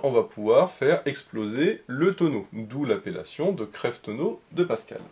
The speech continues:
Alors, on va voir d'abord le, le principe général, sans faire de calcul, et puis après, on va expliquer un petit peu par les calculs ce qui se passe. Et puis, on, on verra aussi la masse équivalente qu'il faudrait mettre sur le tonneau pour avoir la, le même principe de fonctionnement pour pouvoir éclater le tonneau.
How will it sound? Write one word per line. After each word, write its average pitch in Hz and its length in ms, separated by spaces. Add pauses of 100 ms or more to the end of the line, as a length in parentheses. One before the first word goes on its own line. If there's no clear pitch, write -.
(560)
Alors, 98 120
on 117 40
va 131 40
voir 165 180
d'abord 139 540
le, 101 300
le 101 180
principe 113 640 (180)
général, 98 600
sans 151 160
faire 127 160
de - 40
calcul, 196 360
et 123 40
puis - 140
après, - 200
on 180 80
va 110 120
expliquer - 640
un - 60
petit - 180
peu 160 340
par 131 220
les 104 120
calculs 170 600
ce - 140
qui - 160
se - 140
passe. - 440 (560)
Et 104 80
puis, 160 480
on, 107 380
on 104 120
verra 98 380
aussi 143 420
la 113 180
masse 123 520
équivalente 107 640
qu'il - 140
faudrait 110 260
mettre 117 240
sur - 200
le 101 40
tonneau 113 380
pour 101 220
avoir 120 420
la, 92 260
le 95 160
même 135 260
principe 127 400
de 107 100
fonctionnement 101 520
pour 107 220
pouvoir 117 260
éclater 127 300
le 151 80
tonneau. - 240